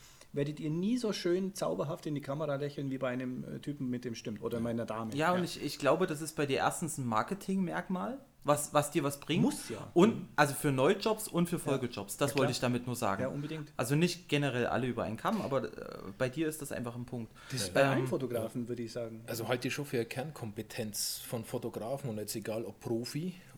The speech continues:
Speaker 2: oder
Speaker 3: Mhm.
Speaker 2: Hobbyfotograf oder Hobbyknipser, ähm,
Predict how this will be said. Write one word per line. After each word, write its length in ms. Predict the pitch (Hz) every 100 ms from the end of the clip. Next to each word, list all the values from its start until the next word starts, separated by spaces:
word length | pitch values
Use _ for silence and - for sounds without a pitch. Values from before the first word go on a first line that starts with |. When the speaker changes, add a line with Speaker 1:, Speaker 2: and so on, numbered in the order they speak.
| - -
Speaker 2:
oder 480 | 120 117 107 107 107 - 135 - 151 170 - -
Speaker 3:
Mhm. 400 | 131 120 117 185
Speaker 2:
Hobbyfotograf 680 | 160 - 143 135 127 147
oder 160 | 131 113
Hobbyknipser, 720 | 123 120 - 123 - 147 151 151 - - - - - - - - - -
ähm, 840 | 117 110 107 107 104 107 107 110